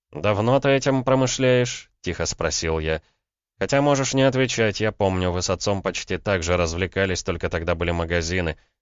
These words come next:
А теперь уровень подрос?" Отец давно умер, Дима, а мне надо было что-то есть. Но на себя я редко работаю, в основном заказы брал.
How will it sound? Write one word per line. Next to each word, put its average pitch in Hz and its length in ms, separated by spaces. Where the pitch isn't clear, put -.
А - 80
теперь 127 280
уровень 120 360
подрос?" 110 540
Отец 101 420
давно 101 440
умер, 101 260
Дима, 87 340
а 71 100
мне 87 180
надо 98 240
было 95 220
что-то 92 320
есть. 85 440
Но 82 160
на 101 100
себя 110 320
я 110 60
редко 110 320
работаю, 92 600
в 80 80
основном 92 480
заказы 90 420
брал. 82 340